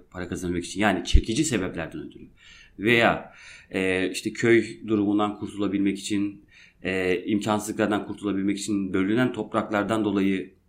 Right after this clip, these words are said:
arazi, bölünen arazilerden dolayı, düşük gelirlikten kurtulabilmek için, yani itici sebeplerden dolayı,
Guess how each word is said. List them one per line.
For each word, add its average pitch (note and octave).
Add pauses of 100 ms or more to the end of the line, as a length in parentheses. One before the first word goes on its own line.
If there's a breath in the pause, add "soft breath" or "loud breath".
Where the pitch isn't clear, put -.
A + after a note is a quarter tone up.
(120)
arazi, F#2
bölünen G2+
arazilerden F#2+
dolayı, F#2+ (380 loud breath)
düşük B2
gelirlikten G2+
kurtulabilmek F#2
için, F2+
yani G2+
itici G#2+
sebeplerden E2
dolayı, A#2